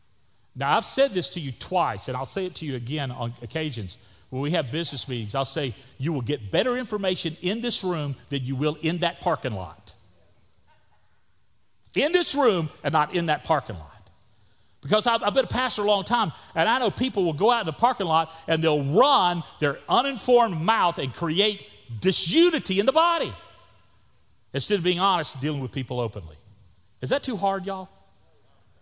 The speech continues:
Uh, that's called being loving. It's called being your pastor. And that God wants you to preserve the unity through the bond of peace. And that we'll do anything to quell gossip. And we'll work together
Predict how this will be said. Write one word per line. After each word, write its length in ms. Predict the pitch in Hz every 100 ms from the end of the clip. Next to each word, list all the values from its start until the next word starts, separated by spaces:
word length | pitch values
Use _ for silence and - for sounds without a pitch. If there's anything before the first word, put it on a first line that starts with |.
| _ -
Uh, 140 | 160
that's 180 | 190 165
called 300 | - 190 156
being 180 | 175 131
loving. 320 | 147 208 156
It's 100 | 117
called 140 | 165 151
being 160 | 175
your 100 | 113
pastor. 500 | - 165 151 - - 76 - _ _ _ _ _ _ _ _ _ _ _ _ _ 147
And 100 | 185
that 100 | 165
God 240 | 247 240
wants 200 | 220 -
you 60 | 170
to 60 |
preserve 480 | 139 175 127 254 190
the 100 | 156 120
unity 380 | 151 269 226 170
through 140 | 202
the 80 | 147
bond 260 | 139 185 160
of 100 | -
peace. 680 | 247 214 120 - - - - - _ _ _ _ _ -
And 140 | 156
that 120 | 208 190
we'll 140 | 208
do 200 | 160 214
anything 360 | 269 262 233 170
to 60 |
quell 340 | - 220 202 160
gossip. 520 | 160 196 175 139 - - - _ _ _ _ _ _ _ _ _ _
And 80 | 160
we'll 140 | 175 180
work 200 | 247 -
together 500 | 175 208 220 165